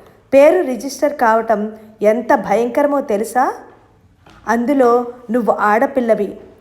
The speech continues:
వయసులో ఉన్న దానివి. జయంతి చేతివేళ్లు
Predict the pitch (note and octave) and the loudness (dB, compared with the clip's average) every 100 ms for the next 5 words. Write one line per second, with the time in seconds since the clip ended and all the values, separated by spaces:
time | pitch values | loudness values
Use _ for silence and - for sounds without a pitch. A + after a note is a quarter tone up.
0 | _ _ _ A#3 C4 C#4+ F4+ F4+ C#4 B3 | _ _ _ 2 4 4 2 2 2 -2
1 | A3 G3+ G3+ G3 G3 - - _ _ _ | 0 0 0 -6 -10 -16 -20 _ _ _
2 | _ _ _ _ F#3 F3 G#3 A#3+ B3 - | _ _ _ _ -12 -2 0 2 0 -6
3 | G#3 A3 A3 - - - A3+ A#3 C#4+ C4+ | -6 -4 -8 -12 -16 -2 2 2 2 2
4 | C4+ | 2